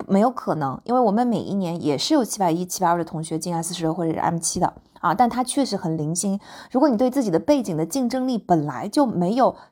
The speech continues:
特别大的信心，啊，那，那觉得自己是 average，或者是只，只是稍稍 above average，那么我建议在G mat或加一这项分数上，大家还是不能掉以轻心，还是要考到平均线以上的。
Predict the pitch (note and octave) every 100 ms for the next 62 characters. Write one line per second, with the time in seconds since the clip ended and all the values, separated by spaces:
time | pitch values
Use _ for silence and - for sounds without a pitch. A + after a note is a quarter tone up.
0 | - - F#4+ - E3 D#3+ G3 D#3 D#3 G3
1 | D#3+ F3+ E3 E3 - - - F#3 F3 -
2 | B3 A#3+ C4 B3 - G3+ G#3+ C4+ A#3+ C3
3 | - - - A3+ A#3 G3+ E3+ F3+ G3 F3
4 | F#3+ - D3 - F#3 F3 G3 A#3 - -
5 | - - C#4 C#4 C4+ A#3+ F#3 F#3+ G#3 -
6 | F#3+ G3+ D3 - - - - G3 F3 D#3+
7 | G3 F#3+ F3 F3 E3 - A#3+ B3 G3+ -
8 | G#3+ F#3+ F#3 F#3 A#3 A3 A3 F#3+ F#3 C4+
9 | C4+ G#3 F3 - - F#3 F3 F3 A3+ A#3+
10 | G#3+ A#3 F#3+ E3 F#3+ F#3+ F#3+ F3 F#3 F#3+
11 | - F3+ F3+ F3+ F#3 F#3 F#3+ F2+ - F#3+
12 | -